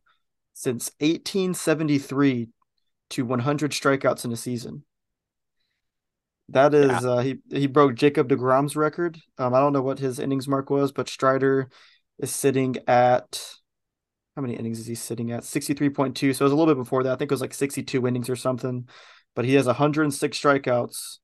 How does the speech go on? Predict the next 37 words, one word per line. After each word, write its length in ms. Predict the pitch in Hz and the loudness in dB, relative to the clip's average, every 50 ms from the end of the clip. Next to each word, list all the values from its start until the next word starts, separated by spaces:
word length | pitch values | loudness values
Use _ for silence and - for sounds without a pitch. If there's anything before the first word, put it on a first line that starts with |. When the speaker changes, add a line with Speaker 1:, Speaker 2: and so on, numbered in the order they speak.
| _ - | _ -4
Speaker 1:
this 220 | 135 135 - - - | -4 -2 0 2 4
year 340 | 151 139 135 127 123 120 123 _ _ _ _ _ _ - | 6 6 6 4 2 0 -6 _ _ _ _ _ _ -8
and 180 | 123 120 117 | -8 -8 -4
fifteen 400 | - - 143 139 143 - 143 139 | 0 2 2 2 2 0 -4 -4
strikeouts 480 | 131 - - 127 123 - 135 123 - - | -4 -2 -2 -2 0 2 0 0 0 -2
per 100 | - 127 | -4 -2
nine 220 | 123 123 120 120 120 | 0 0 0 0 0
innings. 380 | 117 117 113 113 113 113 - | -2 -2 -2 -4 -6 -8 -6
So 140 | - 117 117 | -6 -6 -4
he's 360 | 117 127 131 131 123 120 - | -2 -2 -2 -2 -4 -4 -6
been 240 | - 139 123 117 117 | -4 -4 -2 -2 -4
incredible. 680 | 113 113 - - 135 135 135 127 135 135 131 131 120 _ - - - _ _ _ _ _ - | -8 -6 -2 2 2 2 2 2 2 2 2 0 -4 _ -20 -20 -20 _ _ _ _ _ -2
Michael 240 | 127 135 135 139 127 | 0 0 2 2 0
Harris 380 | 123 135 139 139 139 139 139 - | 2 4 4 6 4 4 2 2
had 320 | 131 120 120 120 117 113 123 _ _ _ _ - | 4 4 4 4 2 -2 -6 _ _ _ _ -2
probably 220 | 156 147 143 139 | 0 0 2 0
the 100 | 123 127 | 0 0
best 240 | 117 135 127 - - | -2 -2 -4 -4 -4
catch 220 | - 135 117 - | -6 -6 -6 -6
he's 240 | - 139 139 139 127 | -4 -2 0 0 2
ever 180 | 127 117 120 113 | 0 0 0 0
made, 400 | 113 113 113 117 123 123 123 - _ _ _ _ _ _ - | 0 2 2 0 0 -2 -4 -12 _ _ _ _ _ _ -2
robbing 280 | 139 131 127 123 120 | 0 2 2 2 0
Kyle 180 | 117 139 131 123 | 2 2 2 2
Schwarber 400 | 120 - - 135 131 123 120 127 | 2 0 -4 -2 -2 0 0 -2
of 80 | 117 120 | -2 -2
a 60 | 113 | -2
home 240 | 123 123 117 113 117 | -2 -2 -2 -2 -2
run. 180 | 117 117 117 120 | -4 -4 -2 2
That 140 | 123 131 | 2 2
was 280 | 127 127 117 110 - - | 2 0 -2 -6 -8 -10
ridiculous. 640 | 123 110 117 123 117 - 123 117 117 117 113 - - | -8 -6 -4 -4 -4 -4 -4 -6 -4 -6 -8 -6 -2
That 80 | - 139 | 2 4
was 160 | 143 139 135 | 4 4 6
right 140 | 143 143 139 | 4 6 6
after 280 | 143 139 139 - 139 | 6 4 4 4 2
the 280 | 135 120 123 120 117 117 | 2 2 0 -4 -4 -8